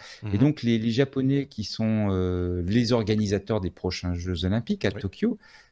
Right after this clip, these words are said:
Speaker 2: euh, et qui, par ailleurs, sont, ont, ont énormément investi dans, dans la robotique.
Speaker 1: Mhm.
Speaker 2: Euh, on,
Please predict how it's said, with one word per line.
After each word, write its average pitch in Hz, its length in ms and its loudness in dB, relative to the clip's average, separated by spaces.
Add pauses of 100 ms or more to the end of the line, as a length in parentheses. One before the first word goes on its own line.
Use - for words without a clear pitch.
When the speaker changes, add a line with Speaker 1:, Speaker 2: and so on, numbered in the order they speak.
(200)
Speaker 2:
euh, 101 260 0
et 113 140 2
qui, 147 180 -2
par 131 200 4
ailleurs, 131 440 2
sont, 98 680 -2
ont, 92 300 -6 (100)
ont 104 220 -6
énormément 120 600 2
investi 104 520 -4
dans, 87 400 -2
dans 87 120 -4
la 87 120 0
robotique. 101 580 -4 (240)
Speaker 1:
Mhm. 101 80 -8 (220)
Speaker 2:
Euh, 92 720 -2
on, 87 460 -8